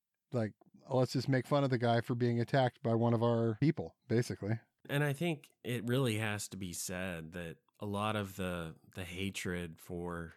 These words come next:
Speaker 2: Nancy Pelosi and Hillary Clinton and Kamala Harris, it's from misogynist. It's not like, it, it's not just a political scheme to swift boat someone.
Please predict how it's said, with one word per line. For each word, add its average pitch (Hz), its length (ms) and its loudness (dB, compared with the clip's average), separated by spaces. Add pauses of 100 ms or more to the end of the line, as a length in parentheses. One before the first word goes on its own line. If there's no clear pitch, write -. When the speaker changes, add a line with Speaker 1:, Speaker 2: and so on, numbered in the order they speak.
Speaker 2:
Nancy 90 340 -2
Pelosi 87 720 -4
and 82 240 -10 (140)
Hillary 87 320 -4
Clinton 85 640 -4
and 71 240 -10 (420)
Kamala 87 360 -4
Harris, 85 680 -4 (520)
it's 104 340 -4
from 113 580 0
misogynist. 98 960 -4
It's 92 220 -6
not 101 220 -2
like, 101 460 -2 (340)
it, 90 240 -8
it's 120 200 -4
not 123 200 2
just 117 240 -4
a 101 80 -2
political 95 580 -2
scheme 90 680 0
to 85 200 -6
swift - 460 -2
boat 85 280 -4
someone. 85 580 -6